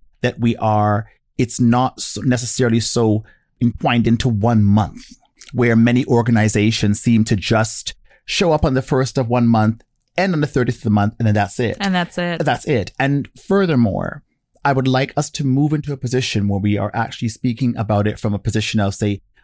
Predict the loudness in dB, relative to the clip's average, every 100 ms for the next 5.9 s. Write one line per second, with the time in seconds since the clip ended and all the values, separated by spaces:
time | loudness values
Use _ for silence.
0 | -4 -2 -2 -4 -6 -4 -2 0 0 -2
1 | -4 -2 -2 -2 -4 0 0 0 0 -2
2 | -4 -2 -2 2 0 2 0 0 -2 -4
3 | -4 -4 -2 -4 -6 _ _ _ -4 -2
4 | 0 2 0 -2 -4 -2 -2 -2 -4 -4
5 | -6 -2 0 2 0 -2 -8 -14 -14